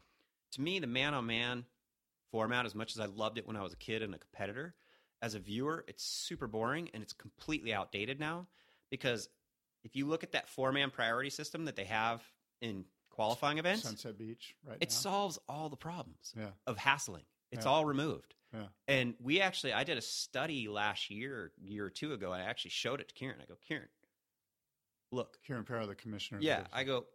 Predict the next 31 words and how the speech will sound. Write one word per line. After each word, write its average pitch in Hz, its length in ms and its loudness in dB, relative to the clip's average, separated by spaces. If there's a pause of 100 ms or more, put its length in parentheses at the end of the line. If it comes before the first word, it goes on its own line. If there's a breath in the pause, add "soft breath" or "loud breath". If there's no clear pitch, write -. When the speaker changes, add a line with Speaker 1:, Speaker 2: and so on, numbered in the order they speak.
(580)
Speaker 1:
"These 127 200 -2
guys 156 260 0
actually 139 320 -2
ride 110 320 4
more 107 240 2
waves 110 540 0 (880)
when 107 380 0 (760)
there's - 240 -2
more 98 200 0
people 92 280 -6
in 82 80 -4
the 78 60 -10
heat 82 200 -10 (300)
Speaker 2:
Right. 113 80 -4
Speaker 1:
because 110 200 -2
they 104 100 0
take 110 360 0 (100)
more 101 220 -2
opportunities." 90 600 -8 (100)
Speaker 2:
Right. 113 240 -6 (240)
Speaker 1:
And 104 140 -4
that's 104 220 -6
better 95 240 -6
for - 140 -16
fans, - 180 -14 (460)
Speaker 2:
Absolutely. 101 280 -6
Speaker 1:
you 90 60 -4
know? 107 160 -6 (440 soft breath)
Now, 117 160 2
the 110 80 -2
surfers 160 580 0